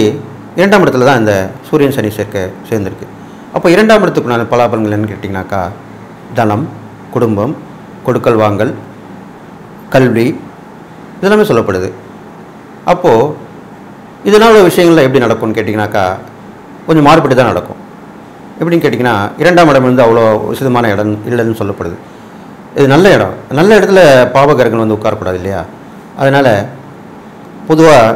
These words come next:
உங்களுக்கு வரக்கூடிய அந்த பண விஷயங்கள்,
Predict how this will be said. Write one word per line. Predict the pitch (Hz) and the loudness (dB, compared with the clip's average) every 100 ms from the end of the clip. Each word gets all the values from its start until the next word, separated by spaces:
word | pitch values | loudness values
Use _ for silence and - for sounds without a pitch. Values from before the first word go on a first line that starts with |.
| - | -4
உங்களுக்கு | 131 139 127 | -2 0 2
வரக்கூடிய | 139 160 147 131 113 | 2 2 0 2 2
அந்த | 110 110 110 107 104 107 - - - - - - - | 2 2 0 0 -2 -6 -12 -20 -20 -20 -20 -10 0
பண | 147 147 | 2 2
விஷயங்கள், | 123 120 113 113 | 2 -2 -2 -2